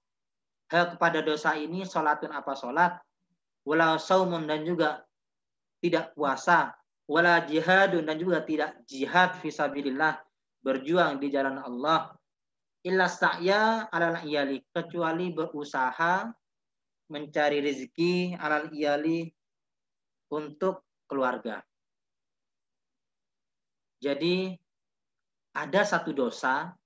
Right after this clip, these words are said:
yang dosa itu tidak bisa dihapuskan, baik dengan sholat, baik dengan puasa, baik dengan, dengan jihad. Orang yang melakukan sholat itu kan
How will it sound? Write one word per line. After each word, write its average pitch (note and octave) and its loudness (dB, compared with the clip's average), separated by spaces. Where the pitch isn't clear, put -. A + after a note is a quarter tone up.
yang D#3 -4
dosa D#3 0
itu F#3+ -6
tidak F3 -2
bisa D#3 -2
dihapuskan, D3 -4
baik C#3 0
dengan B2 -4
sholat, D#3 0
baik C#3 2
dengan B2 -8
puasa, E3 -2
baik C3+ -4
dengan, C#3 -8
dengan B2+ -8
jihad. A2 -12
Orang F#3+ 2
yang F#3+ -2
melakukan D#3+ 0
sholat D#3+ 0
itu F3+ -8
kan G#3 -2